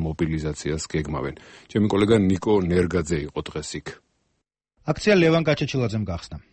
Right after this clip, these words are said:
Speaker 2: რომელიც ხალხს დაჰპირდა, რომ ოთხ საათზე, მაშინ როდესაც ოპოზიციას პირველ არხზე აქვთ პირდაპირი ჩართვის შესაძლებლობა, მიტინგის ორგანიზატორები მნიშვნელოვან განცხადებას გააკეთებდნენ.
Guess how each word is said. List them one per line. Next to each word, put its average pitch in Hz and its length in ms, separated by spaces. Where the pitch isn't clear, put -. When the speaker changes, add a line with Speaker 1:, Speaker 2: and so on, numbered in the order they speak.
Speaker 2:
რომელიც 104 360
ხალხს 123 220
დაჰპირდა, 113 460
რომ 170 200
ოთხ - 200
საათზე, 113 360
მაშინ 101 240
როდესაც 85 300
ოპოზიციას 101 500
პირველ 107 240
არხზე 101 400
აქვთ - 160
პირდაპირი 95 440
ჩართვის 107 360
შესაძლებლობა, 117 580
მიტინგის 170 380
ორგანიზატორები 135 680
მნიშვნელოვან 110 440
განცხადებას 95 560
გააკეთებდნენ. 78 600